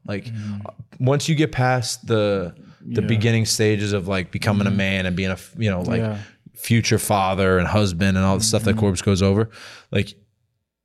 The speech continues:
Speaker 1: we got one goal.
Speaker 2: Baseball, yeah.
Speaker 1: And it's Omaha. Like, get to Omaha, win Omaha, Omaha, Omaha. And,
Speaker 2: He
Speaker 1: and
Speaker 2: like, to play in the middle of the country is what he
Speaker 1: R-,
Speaker 2: says.
Speaker 1: yeah, yeah,
Speaker 2: Yeah.
Speaker 1: right.
Speaker 2: Mm-hmm.
Speaker 1: And, like,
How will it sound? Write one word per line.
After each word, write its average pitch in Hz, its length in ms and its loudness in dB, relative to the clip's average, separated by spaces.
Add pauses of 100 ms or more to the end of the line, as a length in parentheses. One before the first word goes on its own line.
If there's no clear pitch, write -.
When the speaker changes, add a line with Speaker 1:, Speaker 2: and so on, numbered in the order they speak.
(480)
Speaker 1:
we 117 140 2
got 107 100 2
one 110 200 4
goal. 98 340 2 (260)
Speaker 2:
Baseball, 104 640 -10
yeah. 98 80 -4
Speaker 1:
And 98 380 2 (200)
it's 104 340 0 (160)
Omaha. 98 460 0
Like, - 180 -6 (280)
get 104 200 0
to - 80 -4
Omaha, 92 500 -2
win 95 240 -4
Omaha, 90 440 -2 (100)
Omaha, 98 440 2
Omaha. 95 200 -4
And, 101 180 0
Speaker 2:
He 90 60 0
Speaker 1:
and 104 220 0
Speaker 2:
like, 107 220 -2 (180)
to 123 80 -12
play 135 180 0
in 127 60 4
the 117 80 2
middle 117 160 0
of 107 60 0
the 110 60 -2
country 110 480 -2
is 110 100 -10
what 107 120 -2
he 107 60 0
Speaker 1:
R-, 127 60 2
Speaker 2:
says. 101 320 -4
Speaker 1:
yeah, 127 320 2 (120)
yeah, 170 160 2
Speaker 2:
Yeah. 107 280 -4
Speaker 1:
right. 127 260 2 (140)
Speaker 2:
Mm-hmm. 107 400 -8 (540)
Speaker 1:
And, 139 280 2 (260)
like, 131 220 2